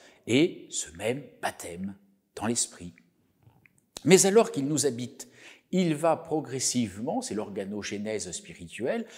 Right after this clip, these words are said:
nous rendre différents les uns des autres par deux choses, les ministères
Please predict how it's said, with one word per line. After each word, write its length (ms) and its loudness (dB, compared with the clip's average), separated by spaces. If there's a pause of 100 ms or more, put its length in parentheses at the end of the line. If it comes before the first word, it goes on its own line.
(200)
nous 140 6
rendre 320 4
différents 640 0 (280)
les 260 4
uns 80 0
des 260 -2
autres 400 0 (560)
par 560 0
deux 160 8
choses, 540 -2 (240)
les 100 10
ministères 760 -2